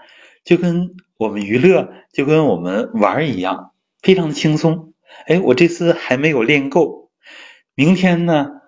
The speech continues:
我还想练啊，就这样。其实呢，我们每个人呢，最大的障碍不是别人，而是自己。让自己呢，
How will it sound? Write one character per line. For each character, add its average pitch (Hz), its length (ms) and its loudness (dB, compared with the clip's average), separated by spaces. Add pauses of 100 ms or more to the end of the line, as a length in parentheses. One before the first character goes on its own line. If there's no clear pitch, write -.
(200)
我 - 80 0
还 - 200 0
想 95 320 -6
练 104 400 -4 (480)
啊， - 100 -10
就 147 140 2
这 160 160 0
样。 - 320 -10 (880)
其 131 180 0
实 123 160 -2
呢， 123 260 -6 (260)
我 104 120 0
们 107 200 -4
每 101 180 0
个 92 80 -2
人 95 240 -2
呢， 113 280 -4 (380)
最 113 180 2
大 110 180 -4
的 95 80 -4
障 101 180 -2
碍 92 180 -2
不 85 160 -12
是 80 100 -16
别 85 200 -4
人， 80 280 -10 (260)
而 90 160 -4
是 95 120 -6
自 98 200 -6
己。 - 340 -12 (500)
让 107 200 0
自 110 160 0
己 87 160 -2
呢， 87 340 -2